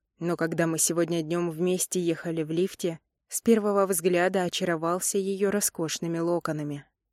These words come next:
Я заскочил в лифт, когда двери уже закрывались.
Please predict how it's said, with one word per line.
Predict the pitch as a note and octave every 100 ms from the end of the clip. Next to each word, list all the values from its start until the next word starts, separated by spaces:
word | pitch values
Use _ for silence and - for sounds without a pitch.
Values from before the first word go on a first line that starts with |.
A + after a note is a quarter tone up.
| _ _ _ _ _ _ _ _ _ _ _ _ -
Я | G#3+
заскочил | G3+ G3+ G#3+ - A3 G3
в | F#3
лифт, | G3+ A3 -
когда | F#3+ E3+ F3+
двери | E3+ F3 G3 F#3
уже | - F3 F3+
закрывались. | F3+ - G#3+ G3+ E3 D3+ -